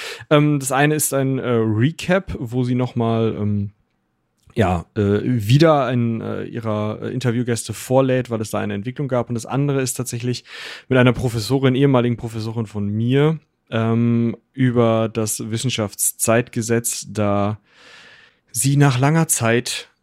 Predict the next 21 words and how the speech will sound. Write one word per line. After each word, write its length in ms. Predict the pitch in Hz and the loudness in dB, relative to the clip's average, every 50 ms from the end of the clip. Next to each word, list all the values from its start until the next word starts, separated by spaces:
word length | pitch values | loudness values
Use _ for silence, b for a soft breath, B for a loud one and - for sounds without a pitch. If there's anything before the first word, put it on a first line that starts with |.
| _ _ _ | _ _ _
dann 160 | - 113 113 | 0 0 0
die 100 | 113 123 | 0 0
Uni 220 | 135 135 131 131 123 | 2 2 4 4 2
verlassen 500 | - - 123 120 127 139 - 117 104 98 | 2 0 0 2 2 0 0 -2 -2 0
musste, 480 | 101 101 - - - 139 147 156 170 - | -2 -2 -4 -4 0 0 2 2 0 -2
weil 300 | 127 120 110 107 107 117 | -6 -4 -2 -2 -2 0
ihr 140 | 120 123 117 | -2 -4 -2
Vertrag 560 | - 135 131 - - - 175 180 - - - | -2 -2 -4 -4 -4 -4 -6 -6 -6 -4 -2
auslief 640 | 101 98 101 - - - 110 107 123 151 156 - - | -2 -2 -2 -4 -6 -6 -6 -4 -4 -6 -8 -8 -6
und 160 | 131 120 120 | -4 -4 -4
es 100 | 113 - | -4 -6
hieß, 380 | - 131 127 127 131 - - | -6 -4 -4 -4 -4 -6 -4
"Ja, 260 | - 135 123 117 110 113 | -2 0 0 0 0 0
nö, 300 | 120 117 101 92 87 90 92 - _ _ _ _ _ _ _ _ | 0 -2 -2 -2 -2 -6 -8 -14 _ _ _ _ _ _ _ _
ähm, 420 | 117 104 101 95 95 98 101 101 - - _ _ _ _ _ _ | -4 -4 -2 -2 -4 -4 -6 -8 -10 -16 _ _ _ _ _ _
können 200 | - 139 127 120 | 0 2 2 4
wir 80 | 110 107 | 2 2
jetzt 160 | 104 - - 117 | 0 -2 -4 -6
nicht 120 | 107 98 | -6 -4
mehr 100 | 110 104 | -6 -6
verlängern." 540 | - - 104 101 98 92 87 82 82 82 | -6 -6 -6 -4 -4 -4 -6 -8 -10 -12